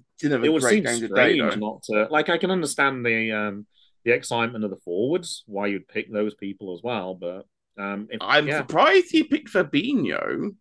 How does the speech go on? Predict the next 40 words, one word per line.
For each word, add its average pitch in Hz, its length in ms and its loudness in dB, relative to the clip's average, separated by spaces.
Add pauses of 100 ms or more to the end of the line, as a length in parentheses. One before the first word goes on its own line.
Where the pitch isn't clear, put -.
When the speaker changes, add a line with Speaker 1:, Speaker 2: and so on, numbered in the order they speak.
(760)
Speaker 2:
I 143 200 4
was 381 180 6
a 170 80 4
little 110 220 -2
surprised 101 500 -4
by 95 160 -2
that 104 220 -4
pick 107 180 -6
as 98 100 -8
well. 104 480 -2 (120)
Um, 117 480 -2
I 147 160 2
was 285 180 4
kinda 233 260 -4
surprised 117 380 -2
he'd 120 140 -10
picked 113 240 -8
Diaz 98 400 -2
as 98 100 -10
well. 127 280 -4
Not 156 180 2
that 202 100 2
I 208 80 4
don't 214 160 0
like 214 280 -2
Diaz, 104 380 -10
I 101 100 -8
think 117 160 -12
he's 131 120 -4
an 123 80 -8
exciting 127 400 -8
player, 196 240 0
but 98 80 -4
he 117 80 0
hasn't 214 220 -2
been 185 100 -8
there 180 240 -4
that 160 180 -8
long 147 400 -4
yet. 82 280 -14